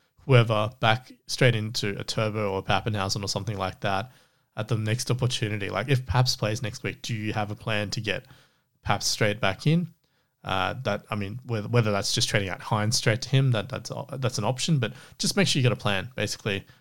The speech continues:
whether it's someone back to Paps or someone to Turbo in round fifteen. That's how I would approach it, but I don't have an issue with it. With nineteen trades, you've saved a couple there, which is good.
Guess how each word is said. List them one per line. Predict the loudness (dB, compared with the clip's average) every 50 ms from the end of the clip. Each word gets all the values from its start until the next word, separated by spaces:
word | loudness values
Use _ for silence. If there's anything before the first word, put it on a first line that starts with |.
| _ _ -2
whether | 0 0 2 0
it's | -2 -2 -2 -2
someone | -2 0 2 4 4 4 4 4 2 0 0
back | -2 -2 -2 -4 -8
to | -10 -10 -8
Paps | 0 2 2 2 2 2 -2 -6
or | -4 -4
someone | -2 0 0 0 0 -4
to | -6 -6
Turbo | -4 -2 -2 0 0 -2 -4
in | -2
round | -4 -4 -4 -4
fifteen. | -6 -8 -6 -2 -2 0 2 0 0 -2 -6 _ _ _ _ _ _ _ _
That's | 2 2 2 4
how | 2 4 4 4
I | 4 2
would | 0 -2 -6
approach | -4 -4 -2 -2 -2 -4 -4 -6
it, | -8 -8 -6
but | -6 -2 0
I | 2
don't | 2 2 0
have | -2 -4 -4
an | -4 -6
issue | -4 -4 -4 -4
with | -6 -6 -6
it. | -6
With | -6 -2 0
nineteen | 2 2 2 0 -4 -6 -6
trades, | -6 -8 -8 -8 -8 -8 -8 -8 -8 -8 -6
you've | -8 -8 -4
saved | -2 -2 -2 -2 -4
a | -6
couple | -6 -6 -8 -8 -10
there, | -8 -6 -6 -6
which | -6 -8 -8
is | -8 -8
good. | -8 -10 -10 -10 -10